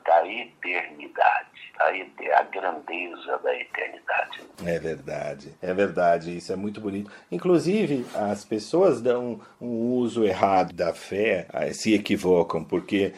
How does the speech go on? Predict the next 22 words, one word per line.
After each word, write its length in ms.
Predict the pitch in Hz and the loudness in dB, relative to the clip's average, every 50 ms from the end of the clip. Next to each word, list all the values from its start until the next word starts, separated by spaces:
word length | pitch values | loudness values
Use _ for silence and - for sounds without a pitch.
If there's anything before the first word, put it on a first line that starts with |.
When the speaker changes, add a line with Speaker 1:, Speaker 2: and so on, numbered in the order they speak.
| - - | -10 -8
Speaker 2:
a 120 | - - | -6 -6
gente 320 | 92 95 113 127 127 127 135 | -4 -2 -4 -4 -2 -2 -2
imaginar 580 | 131 127 123 120 113 127 127 120 104 92 90 87 | 2 4 4 4 2 0 0 2 2 2 2 0
que 120 | - - | -2 -2
o 60 | 110 | -2
mundo 260 | 110 110 110 110 107 - _ _ _ _ _ _ | 0 0 -2 -2 -2 -6 _ _ _ _ _ _
sofrendo 600 | - - - 110 107 - - 120 127 131 131 123 127 | -16 -4 -2 -2 -2 0 0 0 2 2 2 2 0
esse 160 | 120 - - | 0 0 -2
problema 460 | - - 113 107 107 117 123 127 123 | 0 0 2 2 4 4 4 2 2
que 60 | - | 4
tá 120 | - 131 120 | 4 4 4
sofrendo 500 | - - 127 117 - - 123 123 127 127 117 | 6 2 0 0 2 2 4 4 4 2 -2
de 80 | 123 | -4
covid, 640 | 117 - 139 123 107 107 95 85 80 - - 143 - | 0 2 2 2 2 0 -4 -4 -6 -8 -12 -12 -6
em 220 | - 123 127 139 151 | -2 2 4 6 8
um 240 | 175 175 160 151 139 | 8 8 8 10 10
ano 320 | 127 113 101 92 90 87 | 8 8 6 4 0 2
conseguiu 640 | - 113 113 107 - 113 101 101 117 120 113 117 113 | 2 2 2 2 2 -2 0 2 2 2 0 -2 -4
desenvolver 960 | 98 98 98 110 104 107 127 127 117 120 117 104 95 87 95 92 85 82 - - - | -8 -4 -2 0 2 2 2 4 6 6 6 6 6 4 2 0 0 0 -4 -8 -2
quatro, 440 | - 123 123 123 117 113 - - | 2 4 4 4 4 2 0 -4
cinco 480 | 90 - - - 175 180 170 147 - 127 | -6 -6 -2 0 2 4 4 2 2 2
vacinas, 800 | 104 98 90 - - - 156 160 151 117 104 90 87 - - | 2 2 2 0 -2 -2 0 2 2 2 0 -2 -4 -6 -12